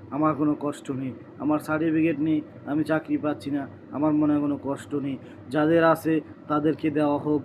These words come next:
তাদেরকে ভালো পর্যায়ে রাখ-, রাখার চেষ্টা করুন। ওরা ভালো থাকলেই আমরা ভালো, আমরা খুশি।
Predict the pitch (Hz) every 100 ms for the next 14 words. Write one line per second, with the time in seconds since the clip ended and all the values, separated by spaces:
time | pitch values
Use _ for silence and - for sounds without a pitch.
0 | - - - 143 151 143 151 143 156 139
1 | 156 151 156 151 147 - - - 147 147
2 | 151 147 151 147 156 139 156 156 147 -
3 | - - 156 170 156 160 170 170 151 165
4 | 160 151 - - 147 151 147 139 139 131
5 | - - 131 143 143 - 131 131